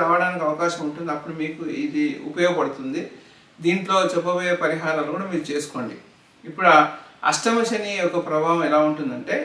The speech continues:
ఎప్పుడే కానీ మనకి రాశి నుంచి కానీ లగ్నం నుంచి కానీ ఎనిమిదవ స్థానంలో వచ్చినప్పుడు అష్టమ శని యొక్క ప్రభావం అనేది మనకు ఉంటూ ఉంటుంది. కాబట్టి ఇక్కడ ఏంటంటే కొంతమంది ఏంటంటే లగ్నం నుంచి చూసుకుంటారు, కొంతమంది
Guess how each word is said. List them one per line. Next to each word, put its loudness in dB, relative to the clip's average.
ఎప్పుడే 2
కానీ 0
మనకి -4
రాశి 6
నుంచి -8
కానీ -4
లగ్నం -2
నుంచి -6
కానీ 0
ఎనిమిదవ 6
స్థానంలో 4
వచ్చినప్పుడు -4
అష్టమ 0
శని -6
యొక్క -2
ప్రభావం 4
అనేది -2
మనకు -6
ఉంటూ -2
ఉంటుంది. -6
కాబట్టి 4
ఇక్కడ -8
ఏంటంటే -2
కొంతమంది 0
ఏంటంటే -4
లగ్నం 2
నుంచి -6
చూసుకుంటారు, -2
కొంతమంది -4